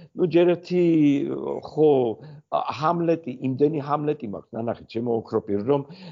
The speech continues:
ამ, არ მქონდა იმედი, ნუ, რა უნდა ვნახო კიდე. როგორი ჰამლეტი უნდა იყოს, რომ მე გამაკვირვოს, ხო? მაგრამ გამაოგნა ამ ჰამლეტმა, ამ გერმანელმა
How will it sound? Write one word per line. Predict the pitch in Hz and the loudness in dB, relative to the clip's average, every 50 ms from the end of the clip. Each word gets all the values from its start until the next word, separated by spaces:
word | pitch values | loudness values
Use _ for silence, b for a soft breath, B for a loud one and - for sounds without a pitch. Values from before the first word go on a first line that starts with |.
| B B - | B B -6
ამ, | 113 107 101 104 92 90 92 87 87 85 - - - - - - | -6 -4 -4 -4 -4 -6 -8 -10 -12 -14 -16 -18 -20 -14 -10 -6
არ | 113 135 160 160 | -4 -2 -2 -2
მქონდა | 165 156 - 151 147 143 131 143 139 131 | -4 -6 -6 -6 -4 -2 2 2 2 2
იმედი, | 120 117 117 113 120 101 95 110 | 0 -2 -2 -2 -2 -2 -4 -6
ნუ, | 107 139 143 131 | -6 -4 -4 -6
რა | - - 104 104 113 | -6 -4 -4 -2 -2
უნდა | 113 117 113 107 104 107 101 | -2 -4 -6 -8 -8 -10 -10
ვნახო | 98 - - 85 82 82 - - - - | -10 -12 -14 -14 -14 -16 -16 -16 -20 -20
კიდე. | _ - 92 - _ - - - B B B 151 156 147 B - | _ -16 -16 -16 _ -20 -20 -20 B B B -20 -20 -18 B -4
როგორი | 101 123 147 156 147 170 175 170 160 | 0 2 2 4 4 2 2 2 2
ჰამლეტი | 151 131 143 143 147 143 143 139 139 135 135 - 131 | -2 -4 -6 -6 -6 -4 0 0 0 0 0 -6 -8
უნდა | 127 120 110 123 | -6 -4 -2 -2
იყოს, | 120 120 - - - - | -2 -2 -4 -6 -10 -8
რომ | - 151 127 | -8 -6 -6
მე | 113 113 - | -4 -6 -6
გამაკვირვოს, | 104 - 98 98 101 101 95 98 - - - 80 - - - _ _ - - | -4 -4 -4 -2 -2 -4 -6 -6 -8 -12 -12 -12 -12 -12 -18 _ _ -20 -18
ხო? | - - 127 - 165 - _ _ _ _ _ _ _ _ _ _ _ _ _ _ _ _ _ - | -8 -6 -6 -6 -6 -8 _ _ _ _ _ _ _ _ _ _ _ _ _ _ _ _ _ -4
მაგრამ | 98 120 127 117 104 117 120 117 110 98 87 - _ _ - 87 | -2 -2 0 0 -2 -2 -4 -4 -4 -6 -10 -14 _ _ -20 -10
გამაოგნა | - 120 135 156 180 190 196 196 185 180 175 165 156 147 143 131 127 95 82 120 127 127 123 113 104 85 - | -2 0 2 2 2 0 0 -2 -2 0 0 0 0 0 0 0 -2 -2 -2 -2 -2 0 0 -2 -2 -4 -6
ამ | - - 104 113 110 | -8 -8 -6 -6 -6
ჰამლეტმა, | 98 - - 95 107 107 107 101 107 104 101 95 - - 104 101 90 76 73 - _ - | -8 -12 -8 -8 -8 -6 -6 -6 -6 -6 -6 -8 -8 -12 -12 -12 -12 -12 -14 -16 _ -6
ამ | - - 220 208 - _ | -4 -4 -4 -4 -10 _
გერმანელმა | - 117 127 135 131 135 127 131 123 117 123 117 113 113 110 | -4 0 0 2 2 0 -2 -2 -2 -2 -2 -2 -2 -4 -6